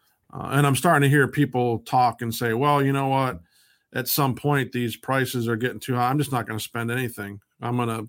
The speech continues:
sit in the sidelines, put my money, sit my, sit on my money in the bank, and I'm not gonna do anything."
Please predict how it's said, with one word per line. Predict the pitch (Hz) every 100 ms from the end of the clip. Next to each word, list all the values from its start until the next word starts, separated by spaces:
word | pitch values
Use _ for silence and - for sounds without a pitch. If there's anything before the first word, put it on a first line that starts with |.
| _ _ _ -
sit | - 135
in |
the | 123
sidelines, | - 123 120 117 117 113 107 110 _ - _ -
put | 127
my | 120
money, | 120 120 113 110 - -
sit | 117 135
my, | 123 120 -
sit | - 135
on | 123
my | 117
money | 120 117
in | 110
the | 107
bank, | 113 113 104
and | 117
I'm |
not | 139 127 104
gonna | 104
do | 101 92
anything." | 123 123 -